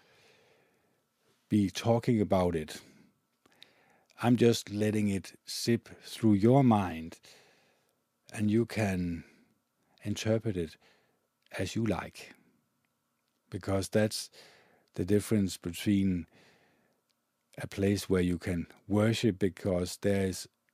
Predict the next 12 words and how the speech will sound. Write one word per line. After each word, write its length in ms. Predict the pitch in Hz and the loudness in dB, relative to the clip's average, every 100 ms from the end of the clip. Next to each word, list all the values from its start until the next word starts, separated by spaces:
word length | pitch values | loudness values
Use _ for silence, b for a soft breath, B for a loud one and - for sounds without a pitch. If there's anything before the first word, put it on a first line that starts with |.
| - - | -20 -2
already 480 | 110 107 101 104 104 | 2 4 4 4 2
the 160 | 92 | 0
explanation 920 | 92 - 104 92 107 - 110 98 92 - | -6 -6 -4 0 0 0 0 0 -2 0
put 160 | 110 | 0
in 140 | 101 92 | 0 0
front 280 | - 139 131 | 2 2 2
of 120 | 101 | 0
you. 320 | 95 80 76 b b b b b b b _ _ _ _ _ _ _ _ - - | -2 -2 -8 b b b b b b b _ _ _ _ _ _ _ _ -10 -2
Allowing 440 | 120 127 147 143 | 0 2 2 2
your 220 | 107 107 | 4 4
mind 640 | 98 98 98 107 117 - - | 2 0 0 0 0 -4 -16
to 460 | - - 98 87 | -12 -4 -2 -4